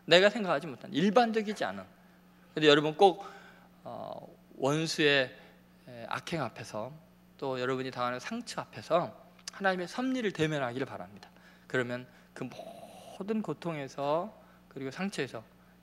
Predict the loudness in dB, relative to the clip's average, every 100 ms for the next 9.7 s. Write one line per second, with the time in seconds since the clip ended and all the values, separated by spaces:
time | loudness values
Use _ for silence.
0 | -18 -12 -10 -6 -4 -4 -6 -4 -2 -2
1 | -4 -8 -18 -20 -10 -6 -4 -2 -2 -6
2 | -12 -20 -20 -20 -6 -2 0 0 0 4
3 | 6 6 4 -2 -2 -4 -2 -2 0 0
4 | -2 -6 -20 -4 2 4 4 4 0 -4
5 | -20 -20 -20 -12 0 4 6 6 6 2
6 | -4 -4 -6 -8 -12 -20 -20 -8 -2 -2
7 | 0 -6 -6 -8 -8 -8 -6 -4 -2 -2
8 | 2 2 4 2 -4 -18 -18 -12 -10 6
9 | 10 10 10 6 8 8 8